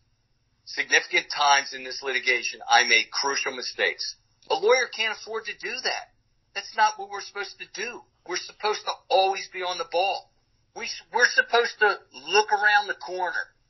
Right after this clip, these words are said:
to prevent people from stealing. That's something that we have to guard against. That's why there's court orders. All Corey had to say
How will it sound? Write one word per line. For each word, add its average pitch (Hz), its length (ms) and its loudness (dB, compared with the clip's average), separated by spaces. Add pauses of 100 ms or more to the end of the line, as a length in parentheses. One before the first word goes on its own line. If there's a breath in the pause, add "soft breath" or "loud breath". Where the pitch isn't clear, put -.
(160)
to 175 120 -6
prevent 180 580 0
people 131 320 -8
from 113 180 -10
stealing. 98 520 2 (360)
That's - 220 10
something 202 300 -2
that - 160 -4
we 190 140 4
have 175 140 8
to - 60 0
guard - 340 4
against. - 560 -4 (200)
That's 185 220 4
why 226 200 2
there's 202 180 -6
court 196 320 -8
orders. 196 480 -12 (200)
All 247 280 2
Corey 269 300 0
had 226 180 0
to 220 80 -10
say 233 460 0